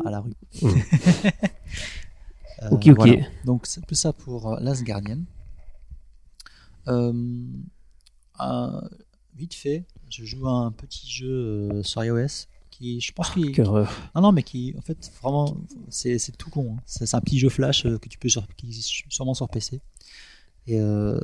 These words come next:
Speaker 1: il y a deux ép-, c'est dans deux épisodes.
Speaker 2: Ouais.
Speaker 1: Je pense que c'est sorti sur, sur, euh, sur Android aussi. Et ça s'appelle Hidden G-, My Game ou Hidden Game by Mom. Et en
Speaker 2: My Mom.
Speaker 1: gros, c'est juste des petits tableaux, tu vois.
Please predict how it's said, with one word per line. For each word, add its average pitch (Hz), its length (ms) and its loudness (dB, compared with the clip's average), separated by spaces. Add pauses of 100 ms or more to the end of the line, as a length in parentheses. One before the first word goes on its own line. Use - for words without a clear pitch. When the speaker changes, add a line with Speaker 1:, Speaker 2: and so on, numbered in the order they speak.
(720)
Speaker 1:
il 120 100 -10
y 120 40 -2
a 113 40 2
deux 127 280 2
ép-, 120 120 -8
c'est - 160 -8
dans 117 140 -12
deux 127 200 -12
épisodes. 117 420 -16 (140)
Speaker 2:
Ouais. 117 400 4 (440)
Speaker 1:
Je - 80 -6
pense 123 180 -4
que - 100 -16
c'est - 100 -10
sorti - 240 -8
sur, 110 340 -8
sur, 113 220 -6
euh, 113 160 -6 (320)
sur - 520 -8
Android 120 300 -4
aussi. 147 260 -8 (680)
Et 120 80 -4
ça 127 120 -4
s'appelle 135 420 -2
Hidden 135 540 -2 (340)
G-, - 100 -20 (100)
My 117 200 2
Game 131 300 2
ou 117 60 2
Hidden 123 320 -4
Game 135 360 0 (360)
by 117 160 2
Mom. 104 320 4 (760)
Et 123 80 0
en 120 80 6
Speaker 2:
My 110 80 4
Mom. 92 100 6
Speaker 1:
gros, 170 120 6
c'est 127 180 0
juste 156 220 2
des 127 120 4
petits - 180 -14
tableaux, 123 340 0 (100)
tu - 140 -12
vois. 110 220 -4